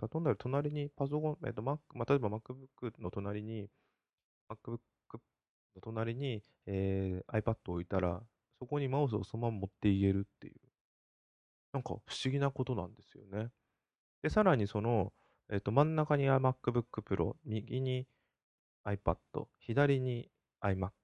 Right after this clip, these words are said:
て置いたときに、iMacからマウスを右に動かすとMacBook Proに来る。そしてそのままずっと右に行くとMac、えっと、iPadに行く。で、マイ-、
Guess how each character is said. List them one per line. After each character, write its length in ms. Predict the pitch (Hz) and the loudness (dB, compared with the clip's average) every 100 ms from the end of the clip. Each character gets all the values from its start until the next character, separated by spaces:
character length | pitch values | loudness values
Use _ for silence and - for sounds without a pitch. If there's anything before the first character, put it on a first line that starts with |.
| - - _ _ _ _ _ _ | -14 -14 _ _ _ _ _ _
て 60 | 101 | 2
置 80 | 95 | 4
い 20 | |
た 100 | 90 | 2
と 120 | 87 | 0
き 100 | - | -4
に、 240 | 107 104 - _ _ _ - | -2 -2 -4 _ _ _ 0
iMac 680 | 147 175 175 175 180 - 117 | 2 2 0 -2 -4 -2 0
か 140 | 107 | 4
ら 140 | 98 95 | 6 6
マ 240 | 101 151 | 6 4
ウ 100 | 123 | 4
ス 300 | 110 - 98 | 0 -2 4
を 260 | 107 101 87 _ _ _ - | 8 8 4 _ _ _ 0
右 340 | 107 120 151 | 0 2 2
に 160 | 151 143 | 2 2
動 180 | 139 | 2
か 200 | 135 127 | 2 0
す 140 | 117 - | 0 -4
と 320 | 95 92 92 _ _ - | 0 0 0 _ _ -8
MacBook 680 | 104 - - 98 98 - - | -6 -4 2 4 4 2 2
Pro 260 | 92 - | 2 0
に 80 | - | -6
来 160 | - - | -16 -18
る。 80 | - _ _ | -18 _ _
そ 80 | 147 | -4
し 60 | - | 2
て 100 | 156 | 2
そ 120 | 160 | 4
の 160 | 160 160 | 4 4
ま 0 | |
ま 140 | 156 | 4
ず 100 | 139 | 2
っ 40 | |
と 200 | 143 - | -2 0
右 280 | 147 143 147 | 2 2 2
に 180 | 143 135 | 0 -2
行 100 | 131 | -6
く 120 | - | -12
と 140 | - 135 | -8 -6
Mac、 640 | 98 107 - _ 127 127 _ _ - | -2 -4 -4 _ -4 -4 _ _ -8
え 60 | 92 | -8
っ 40 | |
と、 80 | - | 0
iPad 520 | 104 113 - 113 90 | 4 6 6 6 4
に 180 | 90 78 | 2 0
行 160 | _ - | _ -20
く。 60 | - _ _ _ _ _ _ _ _ _ _ _ _ | -20 _ _ _ _ _ _ _ _ _ _ _ _
で、 80 | - - | -12 -6
マ 200 | - | 2
イ-、 60 | 165 | 4